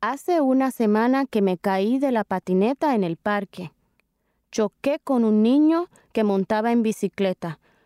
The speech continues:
No sé cómo ni qué pasó exactamente. Lo bueno es que el niño llevaba casco y se cayó, pero no se lastimó.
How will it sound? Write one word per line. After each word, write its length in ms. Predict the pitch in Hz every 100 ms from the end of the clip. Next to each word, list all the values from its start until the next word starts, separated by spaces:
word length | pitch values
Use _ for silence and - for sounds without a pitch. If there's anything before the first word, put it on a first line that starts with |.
| _ -
No 220 | 180 185
sé 360 | - - 202 -
cómo 400 | - 247 320 370 427 _ _
ni 200 | 214 202 -
qué 180 | - 277
pasó 520 | - 226 208 - 349 -
exactamente. 1120 | 208 - - 180 - 175 190 220 196 180 160 _ _ _ _ _ _ _ _
Lo 180 | 247 285
bueno 500 | 302 247 196 202 240 _ _ _ -
es 220 | 214 -
que 160 | - 240
el 100 | 269
niño 360 | 254 240 262
llevaba 460 | 262 226 180 170 170
casco 600 | - 269 - - 190 170 _ _ _ _ -
y 120 | 202
se 180 | - 196
cayó, 560 | 185 185 277 247 285 - _ _ _ _ -
pero 280 | 202 190
no 120 | 185 175
se 140 | 180
lastimó. 560 | 165 170 196 202 285